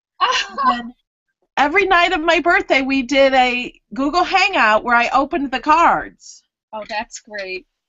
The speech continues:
Speaker 2: That was fun. They're still on my channel. You can probably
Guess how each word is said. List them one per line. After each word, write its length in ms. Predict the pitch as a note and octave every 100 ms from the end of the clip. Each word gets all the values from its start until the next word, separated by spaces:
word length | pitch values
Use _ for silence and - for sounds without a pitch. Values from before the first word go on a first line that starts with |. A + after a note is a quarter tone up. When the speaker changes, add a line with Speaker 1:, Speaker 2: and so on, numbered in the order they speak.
| _ _ _ _ -
Speaker 2:
That 140 | A#3+
was 220 | C4+ -
fun. 240 | - C#4+ G#3+
They're 100 | G#3
still 260 | - G4
on 120 | G4 F4+
my 120 | D4
channel. 560 | - D#4+ B3+ F3 F#3 _ _ _ _ _ _ _ E3 - _
You 760 | - - _ _ _ _ _ B3
can 20 |
probably 360 | A#3 B3+ B3+